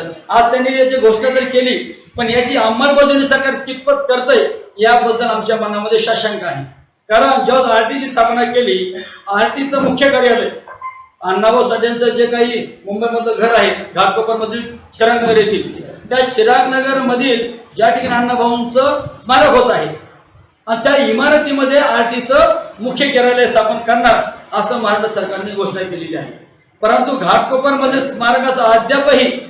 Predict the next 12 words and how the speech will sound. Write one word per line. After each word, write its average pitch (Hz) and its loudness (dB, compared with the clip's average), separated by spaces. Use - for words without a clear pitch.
कामाला 233 4
सुरुवात 226 2
झालेली 180 -2
नाही. 151 -8
मग 240 2
जर - 2
त्या 254 4
ठिकाणी 277 2
जर 285 2
मुख्यालय 269 2
होत 240 4
असेल, - 2